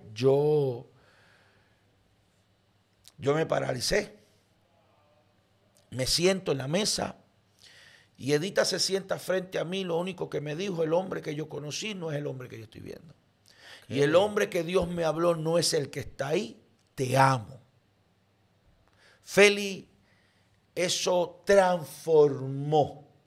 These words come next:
Speaker 1: Si en mi vida faltaba algo, eso lo determinó. Me dijo, "Voy a estar aquí". Eh, y la vi-, la visita fueron diez minutos.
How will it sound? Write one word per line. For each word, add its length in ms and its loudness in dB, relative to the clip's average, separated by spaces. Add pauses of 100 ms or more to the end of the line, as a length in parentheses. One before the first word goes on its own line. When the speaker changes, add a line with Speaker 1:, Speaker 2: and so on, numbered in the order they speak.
(300)
Speaker 1:
Si 260 2
en 120 2
mi 100 -4
vida 260 4
faltaba 540 2
algo, 260 -2 (1800)
eso 200 2
lo 120 6
determinó. 480 -6 (2500)
Me 100 -4
dijo, 140 2
"Voy 140 2
a 40 4
estar 200 2
aquí". 300 -4 (1500)
Eh, 840 0 (600)
y 100 0
la 120 8
vi-, 240 -4
la 140 4
visita 300 0
fueron 220 -2
diez 160 0
minutos. 560 -8